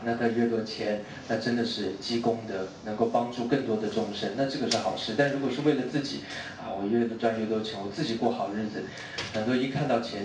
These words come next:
眼睛都变大了哦，这是利的时候，这也是一个风，哎，被吹倒了。再来还有一个衰，衰是什么？就是很，没，没钱了，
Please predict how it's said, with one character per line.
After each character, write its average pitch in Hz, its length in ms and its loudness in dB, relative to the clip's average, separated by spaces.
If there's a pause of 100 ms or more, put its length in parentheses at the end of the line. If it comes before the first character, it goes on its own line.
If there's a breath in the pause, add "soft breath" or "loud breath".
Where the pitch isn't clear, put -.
(140)
眼 101 160 -4
睛 117 180 0
都 117 100 6
变 107 280 0
大 - 200 2
了 - 80 -6
哦， - 200 0 (320)
这 113 100 2
是 104 240 -2
利 131 180 2
的 98 120 -2
时 92 200 -4
候， - 260 -2
这 - 100 2
也 120 140 6
是 123 160 -2
一 120 80 2
个 117 80 4
风， 120 220 2
哎， 117 100 2 (160)
被 107 100 2
吹 107 180 -2
倒 - 220 2
了。 - 40 -8 (1300 loud breath)
再 - 100 6
来 - 140 6
还 135 100 4
有 117 100 2
一 110 80 -2
个 110 80 0
衰， 131 440 4 (640)
衰 180 300 6
是 175 100 -6
什 113 160 -6
么？ 98 80 -6 (160)
就 117 80 0
是 117 120 -2
很， 110 180 -2 (280)
没， 113 180 2
没 123 200 0
钱 107 280 -2
了， 113 180 -2